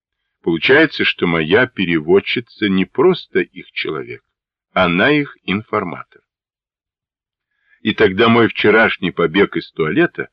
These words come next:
выглядит детской игрой.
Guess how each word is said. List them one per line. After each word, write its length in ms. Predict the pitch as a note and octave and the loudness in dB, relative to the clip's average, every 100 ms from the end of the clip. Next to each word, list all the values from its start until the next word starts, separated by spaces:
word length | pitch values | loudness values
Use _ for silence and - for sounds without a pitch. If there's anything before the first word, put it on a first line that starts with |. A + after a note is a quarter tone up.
| _ _ - - | _ _ -14 -6
выглядит 720 | E2+ A2+ G#2+ C3+ D#3 D3+ _ _ | 2 2 2 0 2 0 _ _
детской 640 | E2+ D2+ G2+ G2 - G#2+ G2+ | -10 0 0 0 -4 -4 -4
игрой. 500 | - F#2 - B1+ | -6 -12 -8 -8